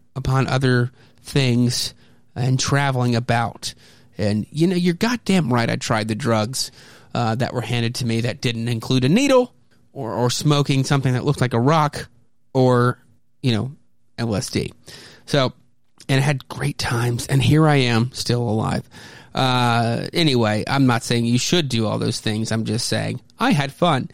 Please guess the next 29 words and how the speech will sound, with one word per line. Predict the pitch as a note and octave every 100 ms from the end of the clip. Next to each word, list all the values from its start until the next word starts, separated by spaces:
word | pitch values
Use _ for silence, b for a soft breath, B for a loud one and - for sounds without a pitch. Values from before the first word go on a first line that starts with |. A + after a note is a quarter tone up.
| -
<laughs> | -
Anyway, | G3+ A3 F#3 E3+ F#3+ D#3+ F3 B B
uh, | B2+ - A#2+ -
go | D#3
moving | D#3 F#3+ G3+ F3+
<laughs> | -
on | D3+
from | - F#3 C#3+
that. | C#3+ C3+ A2 C3+ - B B B
Uh, | - B2 A#2 - - - D3 - _ _ _ -
I'm | B2
s-, | A#2+
probably | - A#2+ B2
supposed | - A#2 A2+
to | B2
say, | - A2 G#2+ G#2+ -
"Don't | A3+ C4+ E3
do | F#3+ G3+
drugs, | D3 C#3+ A2 G#2+
kids," | - A2 -
but | - A2+
you | F#3
know | G#3+ G3+
what? | F3+ D#3 -
You're | - D3+
gonna | C#3 C#3+ C#3
do | A#2+ C3+
'em | A2+
anyway. | B2 C#3 A2 F#2 A2+